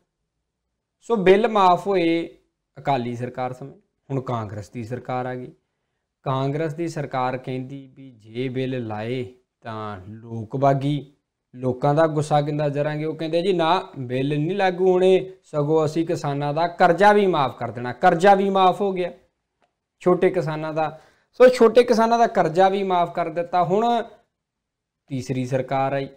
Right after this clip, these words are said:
ਬਦਲਾਅ ਵਾਲੀ, ਉਹ ਕਹਿੰਦੇ ਜੀ ਇਹ ਸੱਤਰ ਸਾਲਾਂ 'ਚ ਇਹਨਾਂ ਨੇ ਲੁੱਟਿਆ। ਉਹਨਾਂ ਨੇ ਕਿਹਾ ਜੀ ਅਸੀਂ, ਅਸੀਂ ਘਰਾਂ ਦੇ ਬਿੱਲ ਵੀ ਮਾਫ਼ ਕਰ ਦਿੱਤੇ।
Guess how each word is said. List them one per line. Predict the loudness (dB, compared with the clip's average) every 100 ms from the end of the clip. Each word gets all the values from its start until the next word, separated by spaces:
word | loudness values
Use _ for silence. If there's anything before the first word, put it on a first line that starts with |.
| _
ਬਦਲਾਅ | _ -10 -6 -2 -2
ਵਾਲੀ, | -4 -6 -6
ਉਹ | -6
ਕਹਿੰਦੇ | -6 -6
ਜੀ | -4
ਇਹ | -4
ਸੱਤਰ | -6 -10 -12 -12
ਸਾਲਾਂ | -10 -10 -10
'ਚ | -14
ਇਹਨਾਂ | -14
ਨੇ | -12 -10
ਲੁੱਟਿਆ। | -12 -14 -14 -12
ਉਹਨਾਂ | -10 -8
ਨੇ | -6
ਕਿਹਾ | -2
ਜੀ | 0 -2
ਅਸੀਂ, | -2 -4 -4 -6 -10 _ _ _ _ _
ਅਸੀਂ | -2 -2 4
ਘਰਾਂ | 6 8 8
ਦੇ | 8
ਬਿੱਲ | 8 6
ਵੀ | 4
ਮਾਫ਼ | 6 6 6
ਕਰ | 4 2
ਦਿੱਤੇ। | 0 -2 -2 -2